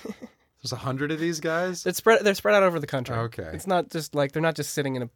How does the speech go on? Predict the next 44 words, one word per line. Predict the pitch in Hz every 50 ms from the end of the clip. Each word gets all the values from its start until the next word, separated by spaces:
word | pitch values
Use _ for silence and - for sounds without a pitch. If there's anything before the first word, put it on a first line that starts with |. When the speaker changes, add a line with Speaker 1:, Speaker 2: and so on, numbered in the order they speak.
| _ _
Speaker 2:
in | - 135
a | 117
room. | 120 120 120 110 123 131 - -
Speaker 1:
Still, | - - - 147 170 165
though, | 127 107 98
that's, | 95 110 123 127 - -
like, | 143 120 110 104 92 - - _ _ _
Speaker 2:
That's | - 151 151 147 -
a | 135
lot. | 131 127 117 98 - - _ -
Speaker 1:
that's, | 156 151 147
Speaker 2:
That's | 170
m-, | 170 165 143 -
Speaker 1:
that's | 165 165 160
two | - - 208
a | 151
Speaker 2:
two, | - - 202 120
Speaker 1:
state. | 90 80
Speaker 2:
two | - 190
a | 175
state. | 151 - - 139 120 -
Well, | 196 226 220 214 208 190 196
you | 208 202
know, | 180 156
they | 147 151 147 139 143 _ -
left | 147 143 - -
out, | 139 131 - - - -
I | - 180
don't | 208 220 214 -
think | 196 185 170
we | 156 143
had, | 139 131 135 131 135 135 127
like, | 120 113 104 - - - _ _ _ -
two | - 139
of | 135 131
our | 120 110
states | - - 123 120 120 -
back | - 113 104 - -
then. | 107 104 104 -
Speaker 1:
No, | 131 120 101 90
we | 90 104
did | 113 123 127
not | 131 127 123 117
have | 117 113 104 101 95 92 92